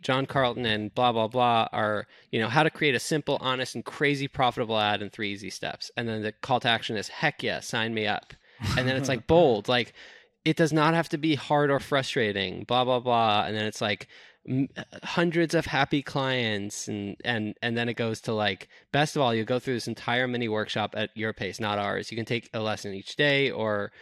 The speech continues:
Speaker 1: do it all in a few minutes, whatever works for you, click here to register. And then there's, like, a big warning sig-, signal, like a red warning signal that says, "Important, spaces in this simple writing system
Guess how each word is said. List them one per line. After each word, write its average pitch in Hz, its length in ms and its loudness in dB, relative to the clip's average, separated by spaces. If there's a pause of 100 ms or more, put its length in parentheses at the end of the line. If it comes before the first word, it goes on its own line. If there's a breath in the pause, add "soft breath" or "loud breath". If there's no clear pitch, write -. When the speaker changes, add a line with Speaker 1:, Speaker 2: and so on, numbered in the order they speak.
(300 soft breath)
Speaker 1:
do 123 100 2
it 110 60 2
all 110 180 4
in 104 60 -2
a - 20 -6
few 117 160 -6
minutes, 139 240 -2
whatever 113 240 -2
works 104 240 -4
for 117 80 -6
you, 117 200 -2
click - 260 -8
here 107 100 -6
to 101 80 -8
register. 135 500 -2
And 117 220 -6
then 110 100 -6
there's, 110 200 -4
like, 104 160 -4
a 107 140 -4 (100)
big 113 320 -4 (320 loud breath)
warning 117 560 0
sig-, 101 340 -4
signal, - 640 -6
like 117 120 -2
a 120 80 0
red 113 340 -4
warning 113 400 -4
signal 107 300 -6
that 101 40 -8
says, 107 240 -6
"Important, 117 580 -4
spaces 135 500 -4
in 147 100 -2
this 117 140 -4
simple 123 340 -4
writing 117 440 -2
system 113 580 -8